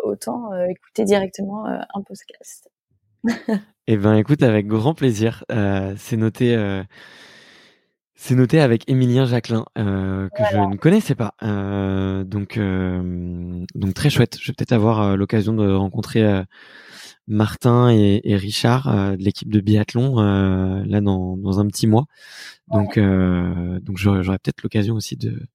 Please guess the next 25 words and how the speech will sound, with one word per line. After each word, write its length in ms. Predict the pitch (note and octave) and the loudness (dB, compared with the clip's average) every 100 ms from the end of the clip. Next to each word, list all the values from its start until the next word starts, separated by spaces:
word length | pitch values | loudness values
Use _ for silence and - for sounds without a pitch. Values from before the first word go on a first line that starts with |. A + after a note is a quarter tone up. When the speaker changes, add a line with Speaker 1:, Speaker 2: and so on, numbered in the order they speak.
| _ - - - _ | _ -20 -20 -20 _
Speaker 2:
de 80 | - | 2
le 80 | G#2 | 4
rencontrer. 460 | A2 A2+ G#2+ - - _ | 4 2 -4 -6 -10 _
Bon 120 | A2+ | 0
bah, 200 | G#2 G#2 | 0 0
écoute, 220 | F#2+ - - | -2 -4 -4
super 280 | - C#3+ B2 | -2 0 2
chouette. 280 | - C3+ | 0 -2
Merci 340 | C3 B2 - D3 | 0 0 0 0
de, 340 | B2 A#2 A2 | 4 6 6
merci 260 | G#2+ A2 - | 4 0 -2
de 60 | C#3 | 0
la 100 | A#2+ | 2
reco. 300 | A2 - C3+ | 2 2 -2
Je 160 | A#2 G#2+ | 0 0
vais 60 | |
rega-, 240 | G2+ G2+ B2 | 0 -2 -4
je 80 | |
vais 60 | G#2+ | -4
regarder 260 | G#2+ A2 B2+ | -2 -2 -2
tout 140 | B2+ | -2
ça. 160 | A#2+ A#2+ _ - - - - - _ | -4 -4 _ -20 -20 -20 -20 -20 _
Speaker 1:
Ouais, 80 | A#2 | 2
Speaker 2:
Euh, 380 | A2 G#2+ G#2+ G#2+ | 2 2 -2 -6
Speaker 1:
carrément. 360 | G#2 - F#3 | -6 -10 -14